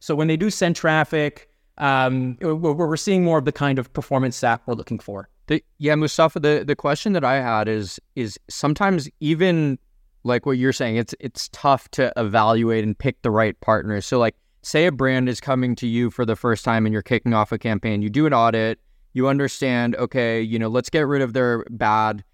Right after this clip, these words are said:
Speaker 2: traffic sources. Here's a couple creators that might be a good fit, but, like, why don't you talk to me about how many creators or publications you're working with? Like, just, just kinda paint that picture for me in terms of, like,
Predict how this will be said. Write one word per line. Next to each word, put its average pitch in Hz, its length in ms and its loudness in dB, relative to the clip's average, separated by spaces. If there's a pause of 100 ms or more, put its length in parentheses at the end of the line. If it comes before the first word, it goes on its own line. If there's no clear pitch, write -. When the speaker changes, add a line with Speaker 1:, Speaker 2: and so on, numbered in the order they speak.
(240)
Speaker 2:
traffic 113 400 2
sources. 113 360 -2
Here's 151 200 2
a 139 60 4
couple 131 300 2
creators 113 520 0
that 113 160 0
might 113 260 0
be 117 100 2
a 110 60 2
good 107 180 0
fit, 117 300 -4
but, 123 140 -4
like, 110 320 -2 (320)
why 127 100 0
don't 175 80 2
you 190 80 2
talk 151 220 2
to - 80 -6
me 147 100 0
about 123 320 0 (140)
how 139 240 -2
many 135 560 0 (100)
creators 135 640 -2
or 127 80 -2
publications 123 880 -2
you're 120 140 -2
working 117 480 -2
with? 117 340 -2
Like, 113 220 -4 (380)
just, - 280 -4 (400)
just - 180 -4
kinda 196 200 2
paint 151 300 -2
that 131 240 0
picture 135 340 -2
for 160 140 -4
me 156 120 2
in 135 120 0
terms 131 300 -2
of, 117 100 -2
like, 117 240 -2